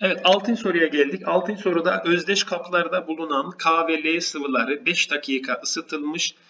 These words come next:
ve sıvıların sıcaklık zaman tabloları şekildeki gibi çizilmiştir diyor arkadaşlar. Burada bir tablo vermiş. Tablodaki bilgilere çok ama çok dikkat edeceğiz arkadaşlar.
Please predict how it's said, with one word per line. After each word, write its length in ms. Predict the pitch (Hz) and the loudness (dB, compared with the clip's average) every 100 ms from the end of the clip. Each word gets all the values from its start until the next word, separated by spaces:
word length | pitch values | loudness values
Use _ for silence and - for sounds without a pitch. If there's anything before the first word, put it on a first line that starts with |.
| _ - | _ -6
ve 80 | 147 | -2
sıvıların 540 | - 165 160 151 143 | 0 -2 2 2 2
sıcaklık 640 | 131 151 135 156 160 170 | -4 -2 0 -2 -2 -8
zaman 500 | 123 139 151 143 127 | -2 -2 0 -2 -4
tabloları 680 | - 156 139 131 120 123 165 | 2 2 2 -2 0 0 0
şekildeki 840 | - 165 156 139 120 139 135 135 110 | 0 0 -2 -8 -2 -2 -2 -8 -14
gibi 300 | 156 160 156 | -14 -14 -4
çizilmiştir 960 | - 131 135 135 147 156 - 117 104 | -4 -2 -4 -4 -2 -2 -2 -6 -6
diyor 200 | 107 107 | -6 -6
arkadaşlar. 720 | 104 104 104 104 - 143 175 - _ _ _ 196 | -8 -12 -14 -8 -2 -2 -2 -12 _ _ _ -6
Burada 240 | 175 170 | 0 0
bir 100 | - | 0
tablo 360 | 170 156 165 151 | -2 0 0 2
vermiş. 320 | 131 123 - | 2 0 -4
Tablodaki 640 | - 151 147 147 147 143 | 0 0 0 2 2 0
bilgilere 460 | 135 135 135 131 131 | -10 -8 -2 0 0
çok 260 | - 156 | -2 -2
ama 180 | 135 120 | -2 -2
çok 240 | - - - | -2 -6 -6
dikkat 280 | - 120 | -6 -4
edeceğiz 440 | 113 110 104 107 101 | -2 -4 -4 -6 -6
arkadaşlar. 600 | 107 - 131 - 147 | -8 -6 -6 -4 -4